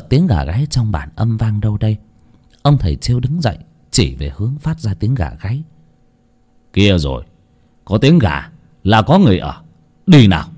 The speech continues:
Năm người chúng tôi lại dắt díu nhau theo lối mòn đi vào bản. Trời vẫn chưa sáng hẳn, lối mòn lại rậm rạp. Lâu lâu những cành cây ở ven đường đập vào mặt nghe đau rát.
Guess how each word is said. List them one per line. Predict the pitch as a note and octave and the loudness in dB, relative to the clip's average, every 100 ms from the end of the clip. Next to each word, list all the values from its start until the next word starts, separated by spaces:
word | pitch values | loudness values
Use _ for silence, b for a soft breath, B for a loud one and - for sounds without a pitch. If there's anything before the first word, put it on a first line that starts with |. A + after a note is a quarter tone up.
| - - _ _ _ _ _ b b b b - | -20 -20 _ _ _ _ _ b b b b 2
Năm | E3+ D#3 | 4 6
người | F#2 | 4
chúng | E3 F#3 | 2 2
tôi | C#3+ | 2
lại | A2 D#2+ | 2 0
dắt | F3+ - | -4 0
díu | A#2+ E3 | 0 2
nhau | E3 C3 | 2 0
theo | A#2+ B2+ | 0 2
lối | B2 E3 | 2 2
mòn | C#3 E2 B1+ C#2 - B2+ | 2 0 -2 -6 -8 0
đi | B2+ | 2
vào | G2 D2+ | 2 -2
bản. | B1+ C#2+ A#1+ - _ _ _ - | -2 -6 -6 -14 _ _ _ -2
Trời | B2 G2+ | 2 4
vẫn | F2+ C#3 | 2 0
chưa | - D#3 | 0 0
sáng | D3 D3 F#3 | 0 0 -2
hẳn, | D3+ C2 G1+ - _ _ | -2 -4 -6 -18 _ _
lối | A2 A#2+ F#3+ | 2 4 4
mòn | D3 D2 | 2 0
lại | C#2 A1 | -2 -4
rậm | F2+ - D2 | -6 -4 -6
rạp. | D2 - b b b b b C#3 | -8 -10 b b b b b 2
Lâu | D3+ D3+ | 4 6
lâu | D3 D3+ | 4 2
những | C3 F3+ | 0 0
cành | A2+ D2+ C#2 | -2 -4 0
cây | C3 C3+ | 2 2
ở | D2 | 0
ven | C2+ A#2+ G#2+ | -2 -2 0
đường | F2 C#2 - _ _ | -2 -4 -8 _ _
đập | A2 G2 - | -2 -2 -2
vào | C#2+ | -6
mặt | C#2 C#2+ - | -4 -6 -6
nghe | F#2+ A2+ | -6 -4
đau | A2+ A2+ A2 | -4 -4 -6
rát. | C#3+ | -8